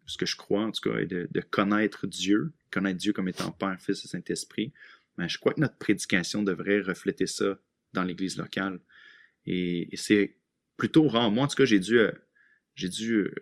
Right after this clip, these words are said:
réfléchir et réévaluer et me dire, « Je pense que la Trinité n'a pas la place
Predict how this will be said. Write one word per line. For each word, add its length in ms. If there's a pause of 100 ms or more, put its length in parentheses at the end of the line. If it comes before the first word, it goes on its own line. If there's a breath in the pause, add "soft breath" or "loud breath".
(220)
réfléchir 1080
et 320
réévaluer 680
et 60
me 80
dire, « 220
Je 100
pense 240
que 140
la 240
Trinité 380
n'a 60
pas 160
la 120
place 520